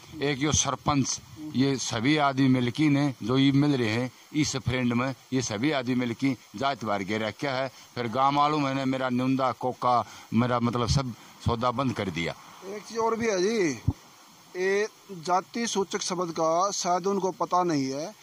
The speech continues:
Speaker 2: ऐसी एक धारा क्या होती है और उस पर कार्रवाई क्या होती है।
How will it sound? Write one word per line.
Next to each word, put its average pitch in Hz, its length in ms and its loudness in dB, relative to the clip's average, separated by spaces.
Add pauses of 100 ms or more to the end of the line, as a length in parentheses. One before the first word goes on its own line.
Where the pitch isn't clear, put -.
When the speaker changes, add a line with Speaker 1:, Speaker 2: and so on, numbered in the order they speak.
(240)
Speaker 2:
ऐसी 185 300 -2
एक 208 120 0
धारा 160 380 -2
क्या 175 200 -2
होती 160 360 0
है 156 300 -4 (240)
और 185 80 0
उस 180 100 0
पर 202 140 -4
कार्रवाई 170 380 0
क्या 165 180 -2
होती 139 280 -2
है। 120 220 -8